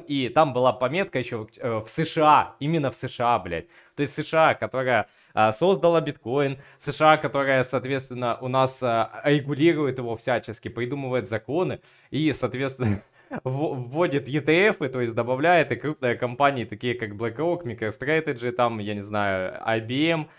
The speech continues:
J P Morgan, там, а, то есть вот эти фонды Ark Invest, ну и прочее, Wisdom три, тот же самый Franklin Templeton, ну вы знаете их прекрасно без меня. Вот, они закупаются криптой, биткоином и эфиром, в частности, но при этом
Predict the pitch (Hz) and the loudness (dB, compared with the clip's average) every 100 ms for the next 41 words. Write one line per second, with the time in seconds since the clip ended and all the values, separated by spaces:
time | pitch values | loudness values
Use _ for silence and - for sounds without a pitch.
0 | _ 107 123 131 131 151 170 139 131 123 | _ -10 -8 -4 -2 2 2 2 -2 0
1 | 123 120 117 110 104 123 113 123 123 110 | 0 0 0 0 -2 -6 -6 -4 -4 -2
2 | 107 104 98 95 143 131 113 123 123 107 | 0 0 -2 -4 -4 -2 0 2 0 0
3 | 117 147 170 - 170 170 139 117 - 110 | -4 2 0 0 -6 -4 -4 -6 -6 -8
4 | 123 117 107 147 175 165 135 123 120 117 | -6 -6 -4 -2 -2 -2 -6 -8 -4 -4
5 | 104 107 123 110 101 101 165 147 131 - | -4 -4 -4 -4 -8 -4 -2 -2 -8 -8
6 | 120 165 139 123 107 87 92 - 104 110 | -8 -6 -6 -4 -4 -4 -8 -10 -6 -6
7 | 90 92 101 123 160 196 185 _ _ - | -6 -8 -10 -6 0 0 0 _ _ -12
8 | 127 151 - 143 202 180 165 156 180 170 | -2 -2 2 2 2 2 0 2 4 4
9 | 151 139 143 135 220 226 143 120 113 180 | 4 -2 -2 -2 0 2 0 -2 -2 0
10 | 139 123 127 127 - 226 180 104 - 117 | 0 -2 -2 -4 -2 0 2 0 0 0
11 | - 98 - 110 135 147 196 247 131 98 | 0 -10 -8 -8 -2 2 4 2 2 -6